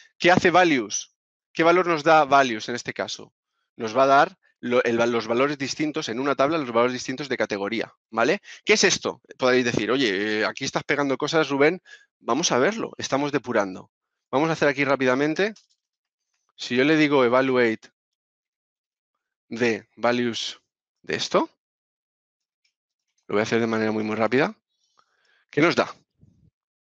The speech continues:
Nos da dos filas. Es decir, en vez de iterar por doce millones, lo que va a hacer es iterar por dos filas, una fila, y va a llamar a la métrica sales dos,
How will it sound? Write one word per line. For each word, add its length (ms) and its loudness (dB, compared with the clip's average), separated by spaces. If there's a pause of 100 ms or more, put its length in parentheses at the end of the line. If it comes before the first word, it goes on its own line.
(580)
Nos 180 -6
da 120 2
dos 180 2
filas. 480 0 (540)
Es 100 2
decir, 460 0 (160)
en 140 2
vez 120 4
de 60 4
iterar 320 4
por 180 0
doce 280 0
millones, 680 0 (540)
lo 180 0
que 80 2
va 80 6
a 60 6
hacer 200 2
es 160 2
iterar 320 2
por 160 -4
dos 200 -4
filas, 440 -2 (120)
una 200 2
fila, 440 0 (120)
y 120 -2
va 100 6
a 40 4
llamar 440 0
a 80 -4
la 100 -2
métrica 480 -4
sales 440 -2
dos, 480 -8